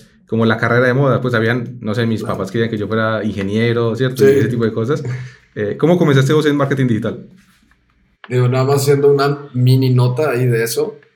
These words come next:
Speaker 2: que mis papás que fueron ingeniero y eso, o sea, vato, a mí me corrieron, o sea,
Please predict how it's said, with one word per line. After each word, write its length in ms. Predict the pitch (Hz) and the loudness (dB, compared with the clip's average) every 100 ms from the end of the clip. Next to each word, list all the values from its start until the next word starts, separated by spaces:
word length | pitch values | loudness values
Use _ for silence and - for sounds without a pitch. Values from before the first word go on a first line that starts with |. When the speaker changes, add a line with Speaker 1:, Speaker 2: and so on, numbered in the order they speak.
| _ _ _ - | _ _ _ -12
Speaker 2:
que 640 | 113 113 104 101 98 92 | -8 -6 -6 -8 -10 -10
mis 200 | 101 107 | -8 -10
papás 300 | 113 113 123 | -8 -4 -2
que 80 | 127 127 | 0 0
fueron 240 | 123 120 117 | -2 -4 -6
ingeniero 360 | 110 113 113 | -8 -4 -2
y 40 | 117 | -2
eso, 260 | 135 - | -4 -6
o 60 | - | -6
sea, 440 | 120 120 - - _ | -6 -6 -8 -14 _
vato, 340 | 117 107 110 | -10 -8 -8
a 60 | 104 | -8
mí 120 | 113 | -4
me 160 | 135 - | -2 -2
corrieron, 680 | 135 127 139 151 139 123 - - _ _ | -2 0 2 2 2 -4 -12 -20 _ _
o 100 | 113 | -10
sea, 400 | 120 110 - | -8 -10 -12